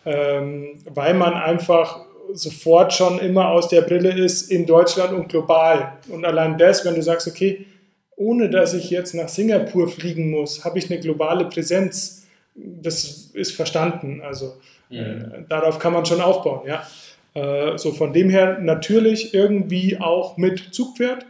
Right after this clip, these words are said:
Speaker 1: mm, aber garantiert nicht das Einzige, was wir tun. Also gerade hier am Standort, äh, an der Münchner Freiheit beschäftigen wir uns mit dem, aber auch noch mit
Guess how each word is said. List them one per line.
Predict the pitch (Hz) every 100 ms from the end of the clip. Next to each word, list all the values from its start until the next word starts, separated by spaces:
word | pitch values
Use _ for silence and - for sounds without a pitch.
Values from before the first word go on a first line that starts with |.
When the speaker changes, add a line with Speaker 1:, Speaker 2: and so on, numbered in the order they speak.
| _ _
Speaker 1:
mm, | 190 175 180 180 180 - - _ _ - - -
aber | 151
garantiert | 147 143 139 165
nicht | 165 156
das | 160
Einzige, | 151 139 139
was | 139 135
wir | 135
tun. | - 143 - 135
Also | - 127 -
gerade | - 127
hier | - 151
am | 139
Standort, | - 147 156 156 - _ - _ -
äh, | 135 131 135 147
an | - 139
der |
Münchner | 139 139 139
Freiheit | 143 143 156 - 170 -
beschäftigen | - 151 151 139 135
wir | 151 151
uns | 135 -
mit | 147 147
dem, | 151 160 185
aber | 175 147
auch | 151 139
noch | 139
mit | 147